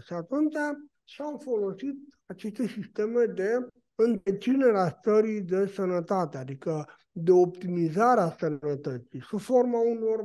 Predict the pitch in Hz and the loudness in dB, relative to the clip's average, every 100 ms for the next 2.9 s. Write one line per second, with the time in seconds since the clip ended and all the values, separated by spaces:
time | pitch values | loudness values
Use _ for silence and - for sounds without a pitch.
0 | 190 208 208 - 202 156 120 _ _ - | -6 -8 -8 -8 -6 -6 -6 _ _ -4
1 | 233 233 233 226 233 226 220 220 208 196 | -2 -2 -4 -4 -4 -2 0 0 -4 -8
2 | _ _ - 214 202 196 220 233 185 | _ _ -2 0 0 -4 -6 -2 -2